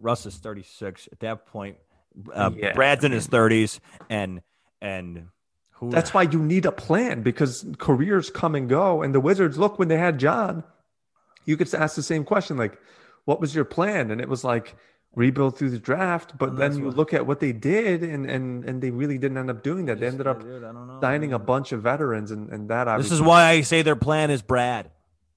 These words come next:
Speaker 1: And, like,
Speaker 2: <laughs>
Speaker 1: that, they, they planned around Brad, and, like, they, they threw Russ. Uh, oh, they traded John for Russ, and then they threw guys like,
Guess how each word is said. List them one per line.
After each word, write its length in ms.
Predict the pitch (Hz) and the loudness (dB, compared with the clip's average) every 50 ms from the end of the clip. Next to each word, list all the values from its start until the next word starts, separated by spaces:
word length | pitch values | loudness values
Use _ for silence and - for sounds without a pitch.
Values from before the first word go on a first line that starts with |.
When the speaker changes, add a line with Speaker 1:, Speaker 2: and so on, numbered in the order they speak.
| _ | _
Speaker 1:
And, 160 | - 101 117 120 | -18 -14 -10 -8
like, 140 | 117 113 | -8 -6
Speaker 2:
<laughs> 20 | 190 | -4
Speaker 1:
that, 280 | 180 127 123 120 107 | -2 -2 -2 -4 -2
they, 120 | 104 127 127 | -2 -2 2
they 140 | 123 139 131 | 2 2 2
planned 400 | - - 147 143 147 151 147 143 | 4 4 4 6 4 4 2 4
around 400 | 139 139 143 147 143 135 131 113 | 4 4 6 4 4 0 -2 -2
Brad, 380 | 123 127 135 143 143 139 131 | 0 0 2 2 2 2 0
and, 120 | 120 117 117 | -2 -4 -4
like, 240 | 117 113 113 101 | -4 -4 -4 -6
they, 140 | - 110 110 | -8 -10 -12
they 200 | 95 - 110 104 95 - - | -10 -10 -12 -12 -12 -14 -12
threw 440 | 123 123 127 127 127 123 123 120 - 78 | -8 -4 -2 0 0 0 -2 -4 -8 -14
Russ. 460 | - 87 113 120 127 135 123 - - - | -14 -6 -4 -2 -2 -2 -4 -6 -8 -4
Uh, 200 | 107 127 131 127 - | 0 0 0 0 -2
oh, 300 | 123 131 127 113 113 117 | -4 -6 -6 -6 -8 -10
they 160 | 117 117 120 | -12 -12 -16
traded 380 | 113 - 135 135 139 127 117 - _ _ _ | -14 -12 -12 -12 -12 -12 -14 -18 _ _ _
John 280 | - 127 127 135 135 | -6 -2 -2 -2 -2
for 80 | 120 131 | -4 -6
Russ, 300 | 120 123 123 135 135 - | -2 0 0 0 0 -2
and 100 | 120 110 | -6 -10
then 60 | 107 | -8
they 140 | 107 104 101 | -6 -8 -6
threw 280 | - 113 117 120 123 117 | -4 -4 -2 -2 -2 0
guys 400 | 123 120 123 127 131 131 110 120 | 0 0 0 0 -2 -4 -6 -6
like, 220 | 120 120 110 | -6 -8 -8